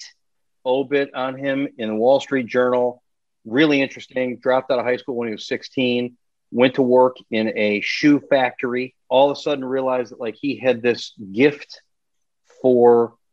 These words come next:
production and production efficiency. And then at some point of his life, moved out to California, bought another shoe company. It became Vans.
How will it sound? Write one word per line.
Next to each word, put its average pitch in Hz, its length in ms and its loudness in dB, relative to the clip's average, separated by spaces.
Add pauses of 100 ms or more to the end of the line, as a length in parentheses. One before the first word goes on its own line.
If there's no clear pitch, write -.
(280)
production 117 720 0
and 104 380 -2
production 110 440 2
efficiency. 101 640 -8 (440)
And 117 280 6
then 117 360 4 (320)
at 107 240 0
some 131 200 0
point 139 180 4
of 123 40 2
his 113 100 -4
life, 143 240 2
moved 127 200 0
out 120 120 4
to - 60 -12
California, 147 540 -2 (320)
bought 113 160 0
another 117 240 -4
shoe 143 180 -6
company. 127 480 -6 (160)
It 107 140 -8
became 101 420 -6
Vans. 82 380 -2